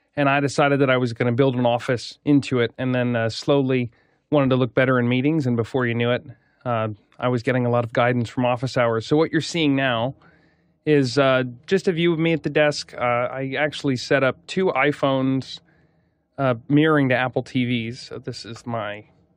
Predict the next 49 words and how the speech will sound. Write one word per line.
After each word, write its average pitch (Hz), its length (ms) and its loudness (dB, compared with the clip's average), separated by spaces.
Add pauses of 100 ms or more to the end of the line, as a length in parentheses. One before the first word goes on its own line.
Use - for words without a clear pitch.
super 139 240 -2
source. 120 320 -8 (1120)
Uh, 156 160 4
so 165 160 0
what 165 160 2
you'll 165 120 0
see 180 160 -2
in 147 120 2
front 170 200 0
of 165 60 0
me 160 280 0
is 131 240 0
I've 123 200 0
got 127 320 0
my, 127 380 0
uh, 117 280 2 (640)
over 151 220 4
here 151 160 4
on 143 60 4
the 131 80 4
right, 139 220 4
I've 123 140 2
got 113 200 0
scopes - 600 0
and 131 160 2
a 123 100 4
little 131 200 2
focus 147 420 0
check - 360 -2 (260)
where 139 140 2
I 123 80 2
can 120 200 -4
see, 127 460 -2 (280)
uh, 123 140 2
my 110 220 0
eyes 123 360 0
to - 80 -4
make 123 160 -2
sure 123 200 -4
that, 117 180 -8
because 120 220 -4
I 117 60 0
don't 120 100 0
have 117 100 -2
a 110 120 -2 (260)
nice 127 220 2
fancy 127 320 -4
Sony 135 360 0
camera. 127 360 0